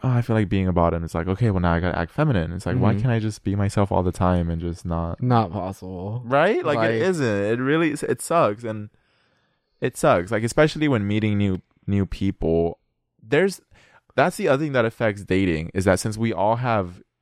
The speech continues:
Speaker 1: basically, you would see it as two sides of, like, your sexual side and your personality. It's like some people are masculine, have a masculine personality, but they're still a bottom, and that's what they enjoy.
Speaker 2: Yeah.
Speaker 1: And so I think when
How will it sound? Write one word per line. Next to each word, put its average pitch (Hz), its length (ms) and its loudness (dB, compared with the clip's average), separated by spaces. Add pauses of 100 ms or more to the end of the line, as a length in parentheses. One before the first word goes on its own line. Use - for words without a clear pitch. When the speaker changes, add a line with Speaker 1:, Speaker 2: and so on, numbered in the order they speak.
(140)
Speaker 1:
basically, 98 500 -4
you 85 200 -6
would 85 120 -10
see 98 140 0
it 90 40 4
as 85 160 -2
two 90 240 -4
sides 87 600 0 (540)
of, - 160 -4
like, 80 240 -2
your 85 100 -4
sexual 90 460 0
side 85 300 0
and 85 100 -2
your 82 80 0
personality. 90 800 -2 (400)
It's - 100 -14
like 107 120 -4
some 117 200 0
people 135 340 0
are 101 200 2
masculine, 95 1000 -2 (360)
have 110 180 0
a 92 60 2
masculine 92 400 0
personality, 101 580 0
but 92 140 -2
they're 92 120 4
still 90 260 -2
a 82 40 0
bottom, 80 460 -2 (160)
and 85 120 -4
that's - 340 -10
what 87 160 -2
they 92 80 -4
enjoy. - 380 -2
Speaker 2:
Yeah. 98 400 2 (120)
Speaker 1:
And 117 140 -2
so 127 100 2
I 120 80 6
think 143 240 -4
when 113 260 0